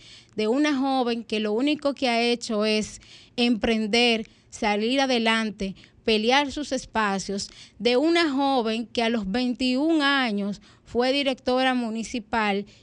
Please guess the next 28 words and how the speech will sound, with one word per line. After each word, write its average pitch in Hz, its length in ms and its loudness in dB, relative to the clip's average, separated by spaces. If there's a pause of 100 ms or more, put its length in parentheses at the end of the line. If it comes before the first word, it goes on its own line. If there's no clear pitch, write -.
y 240 180 0
eso 277 400 0
habla 208 580 0
de 226 480 0 (280)
la 220 180 0
responsabilidad 226 1040 0
con 226 260 -4
la 208 160 -2
que 208 160 -2
ha 226 120 0
manejado 240 560 -2
su - 160 -12
carrera 202 480 -2
política. - 640 -10 (500)
Es 294 280 2
muy 339 180 4
fácil 254 720 0
des-, 208 320 -2
detrás 233 720 0
de 202 120 -2
un 220 220 -6
teclado, 233 640 0
desde 190 240 -6
la 202 140 -2
comodidad 202 640 -2
de 214 140 -4
su 208 180 -10
casa, 226 560 -2